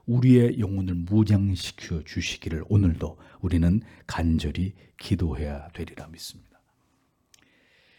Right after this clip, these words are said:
이제 어린아이 같은 믿음에서 벗어나서 진정으로 성숙한 믿음으로 주님께서 걸어가신 그 길을 우리도 따라가면서 교회에 남겨진 주의 고난을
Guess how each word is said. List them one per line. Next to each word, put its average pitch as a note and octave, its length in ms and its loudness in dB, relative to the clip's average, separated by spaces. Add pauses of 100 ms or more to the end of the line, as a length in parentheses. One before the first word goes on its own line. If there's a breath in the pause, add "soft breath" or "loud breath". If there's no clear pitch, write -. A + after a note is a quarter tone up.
(300 soft breath)
이제 B2+ 280 0
어린아이 E3 400 6
같은 C#3+ 240 4
믿음에서 A#2+ 400 6
벗어나서 F2+ 800 -4
진정으로 C#3 560 6
성숙한 F3+ 720 4
믿음으로 E2 540 -4 (200 soft breath)
주님께서 G#2+ 520 -4
걸어가신 F2 480 -8
그 E2+ 180 -10
길을 G#2 400 -8 (240 soft breath)
우리도 F2 440 2
따라가면서 D#2 960 -8 (600 loud breath)
교회에 F#2 500 4
남겨진 E2+ 540 -4
주의 D#2+ 560 -2
고난을 F2+ 680 0